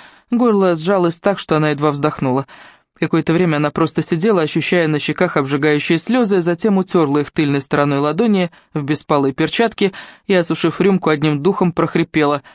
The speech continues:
«Чтоб тебе пусто было, Кинга Круль. Будешь гореть в аду за то, что ты совершила». Высыпав на столик маленькие белые таблетки, она принялась глотать их одну за другой,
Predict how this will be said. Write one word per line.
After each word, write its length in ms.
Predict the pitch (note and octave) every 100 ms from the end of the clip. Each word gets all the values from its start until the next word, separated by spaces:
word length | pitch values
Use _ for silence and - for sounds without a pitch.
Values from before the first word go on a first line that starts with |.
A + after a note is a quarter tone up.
| _ _ _ _
«Чтоб 580 | - - _ _ - D3+
тебе 300 | - D3 D3 -
пусто 320 | - D#3+ -
было, 360 | C#3 C3+ C#3+ C3+ _ _ _ -
Кинга 360 | - C#3 C3
Круль. 380 | C#3 D#3 C#3+ C3 _ _ -
Будешь 360 | E3 D#3 D3+
гореть 340 | C#3+ E3+ E3+ -
в 80 |
аду 220 | F3+ F3+ F3
за 120 | D#3
то, 140 | E3
что 160 | - D3+
ты 120 | D3+
совершила». 580 | - D3+ D3 - C#3+ C3+ _ _ _ _ _ _ _ _
Высыпав 500 | F#3+ A#3 C4 A3+ A3
на 100 | G3+
столик 340 | G3 A#3+ G#3 G3+
маленькие 460 | G3 F#3 F3 E3+
белые 280 | D#3 E3 D#3+
таблетки, 460 | F3 F3 A#3+ - D#3+
она 180 | E3
принялась 440 | E3+ D#3 D#3 D3+ C#3+
глотать 400 | D3 D3+ F#3+ F3+
их 140 | D3
одну 200 | D3 D3
за 120 | C#3
другой, 420 | C#3+ D3+ E3 G#3